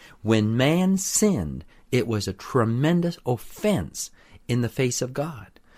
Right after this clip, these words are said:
God is the creator of everything, and he is to be honored and glorified and obeyed. And when man rebelled and sinned, he started a war.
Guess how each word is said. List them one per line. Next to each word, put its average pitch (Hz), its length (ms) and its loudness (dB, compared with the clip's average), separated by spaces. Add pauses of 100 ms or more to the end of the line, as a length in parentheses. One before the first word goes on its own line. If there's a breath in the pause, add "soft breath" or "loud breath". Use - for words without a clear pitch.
(380 soft breath)
God 160 360 8
is 147 200 -4
the 156 100 -2
creator 175 520 0
of 151 180 -2
everything, 180 500 -4 (460 soft breath)
and 139 160 2
he 170 160 6
is 151 120 4
to 143 100 -4
be 143 260 -2
honored 160 360 0
and 165 160 0
glorified 160 800 2
and 143 160 2
obeyed. 151 500 2 (460 loud breath)
And 143 160 4
when 127 240 2
man 185 400 4
rebelled 131 800 4
and 117 200 0
sinned, 123 680 0 (380 loud breath)
he 196 140 -2
started 147 460 4
a 135 60 6
war. 175 440 0